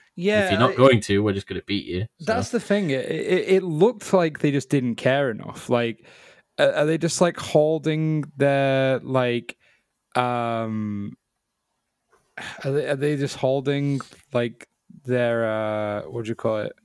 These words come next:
Speaker 1: Strats or energy or something like that, just for
Speaker 2: See, that would make sense if it was, like, the final game before the, um, knockout stages. So basically, they play three games. Just, uh,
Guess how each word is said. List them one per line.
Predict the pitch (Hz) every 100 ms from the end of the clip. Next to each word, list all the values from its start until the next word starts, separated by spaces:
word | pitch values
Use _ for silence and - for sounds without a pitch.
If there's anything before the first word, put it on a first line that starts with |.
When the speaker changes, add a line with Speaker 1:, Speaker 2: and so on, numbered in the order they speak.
| _ _ _ _ _ _ _ _ _ _ _ _ _ -
Speaker 1:
Strats | - - 135 170 - - -
or | 156 131 123
energy | 123 147 185 175 180 185
or | 185
something | - 180 170
like | 175 175
that, | 170 185 196
just | 143 139 -
for | - 127 123 117 110
Speaker 2:
See, | - 170
that | 185
would | 185 170
make | 170 -
sense | 139 135
if | 123 117
it | -
was, | 113
like, | 110 101
the | 98
final | 92 - 95 104 120 127
game | 131 131 139 143
before | 143 135 143 143 143 139 _ _ - _ _
the, | - 131 127 127 120
um, | 113 113 117
knockout | 120 120 123 120
stages. | - 120 120 120 127 123
So | - 131
basically, | 127 131 - 120
they | 110
play | 120 110
three | - 104 98
games. | 98 95 92 98 - _ _ _ _
Just, | 107 -
uh, | -